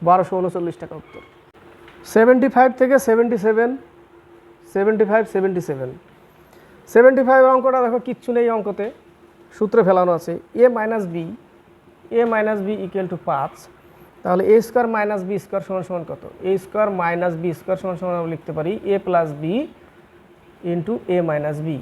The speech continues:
তাই না? এটা সমান সমানই দিয়েছে কত? একশো পঁয়তাল্লিশ। আমাকে a plus b-র মান বের করতে বলেছে, যেখানে এ বি এর থেকে বড়। তাহলে এটার মান কত? পাঁচ। শুধু পাঁচ দিয়ে ভাগ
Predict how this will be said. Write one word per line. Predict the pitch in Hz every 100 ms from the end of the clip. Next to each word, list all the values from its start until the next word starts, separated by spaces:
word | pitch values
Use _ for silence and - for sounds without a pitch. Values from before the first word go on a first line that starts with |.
| - - - -
তাই | 180 247
না? | 160 139 - - - - _ - - - - - - - - - -
এটা | 190 202
সমান | - 202 185
সমানই | 208 208
দিয়েছে | 202 202 196
কত? | 214 220 220 175
একশো | 175 - 196 185
পঁয়তাল্লিশ। | 185 185 185 196 233 208 170
আমাকে | 170 165 180 202
a | 208
plus | 196 190 175 165
b-র | 214 220
মান | 202 170
বের | 160 156
করতে | - 196
বলেছে, | 190 196 240 254 - - - - 170
যেখানে | 170 190 226 220 208
এ | 226 294 - _ _ - 156
বি | 196
এর | 185 190
থেকে | 180 190
বড়। | 160 139 - - _ - -
তাহলে | 175 175 - _ -
এটার | 202 226 220
মান | 226 220
কত? | 170 143
পাঁচ। | 220 233 - - -
শুধু | 185 175 -
পাঁচ | 185 175
দিয়ে | 175
ভাগ | 170